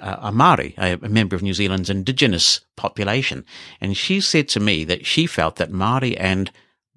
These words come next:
blind people, any disabled person, had a lot in common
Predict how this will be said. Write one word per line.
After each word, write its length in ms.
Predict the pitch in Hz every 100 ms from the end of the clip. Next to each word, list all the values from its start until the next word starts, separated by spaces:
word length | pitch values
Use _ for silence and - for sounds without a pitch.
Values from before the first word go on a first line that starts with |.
| _ _ -
blind 360 | 104 101 120
people, 340 | 98 82 76 78
any 200 | 117 127
disabled 420 | 98 87 82 80
person, 320 | - 80 -
had 160 | 80 90
a 60 | 85
lot 240 | 98 104
in 140 | 85
common 500 | 80 - 127 87 78